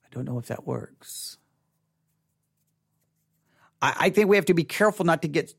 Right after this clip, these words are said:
too bogged down with the differences in the genealogy yet. I don't think so.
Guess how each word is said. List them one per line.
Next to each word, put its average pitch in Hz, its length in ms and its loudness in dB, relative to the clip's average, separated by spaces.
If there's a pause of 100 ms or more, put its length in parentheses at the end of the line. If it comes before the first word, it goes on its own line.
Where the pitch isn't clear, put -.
(140)
too - 460 2
bogged 175 380 2
down 165 200 4
with 160 160 0
the 143 80 -2
differences 147 600 -4
in 139 80 0
the 135 100 0
genealogy 135 720 0
yet. 110 420 -12 (3250)
I - 100 -6
don't - 180 -4
think 131 320 -4
so. - 320 -12